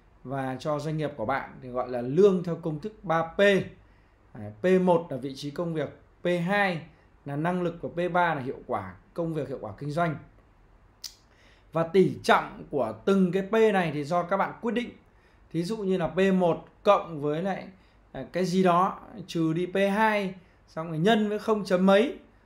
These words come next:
xong đó cộng với P ba, à, nhân với cái gì đó, ví dụ như là doanh thu, ví dụ như là khối lượng công việc, ví dụ như là, à, chi phí marketing vân vân. Nhá,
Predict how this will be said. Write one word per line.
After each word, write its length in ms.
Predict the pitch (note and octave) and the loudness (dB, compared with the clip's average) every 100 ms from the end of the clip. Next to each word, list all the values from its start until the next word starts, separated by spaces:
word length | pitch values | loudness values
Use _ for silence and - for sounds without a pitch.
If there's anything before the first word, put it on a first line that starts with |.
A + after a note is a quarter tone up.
| _ | _
xong 280 | - F3+ F3+ | -6 -4 -2
đó 140 | E3+ E3+ | -4 2
cộng 420 | C4+ B3+ - E3 | 4 4 2 -6
với 100 | E3+ | -4
P 260 | F#3+ G#3 | 2 4
ba, 420 | G#3 A3+ A3 F#3 - - _ _ - | 6 6 4 0 -8 -20 _ _ -16
à, 100 | B2+ | -8
nhân 360 | D3 A3+ A3 | 0 2 2
với 160 | F#3 F3+ | 0 -4
cái 220 | A3 A#3 | -6 -8
gì 200 | E3+ F3+ | -4 2
đó, 460 | F#3+ G3+ D#4 D#4+ F3 | 6 6 4 -2 -8
ví 80 | D#3+ | -8
dụ 120 | G#3+ | -8
như 160 | F#3+ F#3 | -6 -4
là 100 | E3 | -2
doanh 220 | E3 G3 | -2 0
thu, 360 | G3 A3 G3+ F#3 - _ _ - | 4 4 2 -4 -14 _ _ -4
ví 140 | E3 | -2
dụ 140 | G#3 F#3+ | -2 -4
như 160 | E3+ | -4
là 100 | D#3+ | -6
khối 200 | D#3 E3+ | -4 -4
lượng 160 | G3+ - | -4 -2
công 220 | F#3+ F#3 | 0 2
việc, 220 | F#3 D#3 - | 4 2 0
ví 160 | D3+ G3 | -6 -6
dụ 140 | A3 | -8
như 220 | F#3 E3+ | -8 -6
là, 220 | D#3+ C3+ B2+ _ _ _ _ | -6 -6 -10 _ _ _ _
à, 100 | D#3+ | -14
chi 200 | C3 F#3 D#3+ | -8 -6 -4
phí 120 | E3 | -2
marketing 540 | F#3+ F#3+ G#3 G#3 G3 | -2 -2 -2 -2 0
vân 120 | F#3+ F#3+ | 0 8
vân. 240 | G#3+ F#3 - - _ _ | 8 8 -2 -16 _ _
Nhá, 140 | D3 | -12